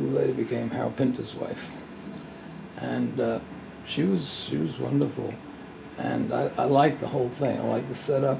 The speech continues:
It was, it was not very big and professional. It was just me with a camera and somebody doing sound.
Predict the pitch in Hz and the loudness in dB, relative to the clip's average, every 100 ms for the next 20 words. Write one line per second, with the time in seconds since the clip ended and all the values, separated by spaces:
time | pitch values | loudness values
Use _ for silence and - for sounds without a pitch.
0 | - 143 147 139 127 135 135 127 143 139 | 0 -2 0 -2 -2 0 0 2 2 2
1 | - - - - - 147 127 127 131 131 | -2 -14 -14 -12 -4 2 4 4 4 2
2 | 120 107 - 143 - 127 - - - 139 | 0 -4 0 0 0 -2 -2 -4 -2 4
3 | 151 160 - - 147 143 147 147 127 120 | 6 6 2 0 0 4 6 6 4 2
4 | - 139 127 139 113 - 147 120 110 107 | 0 0 0 0 0 0 0 2 0 -2
5 | 123 | -4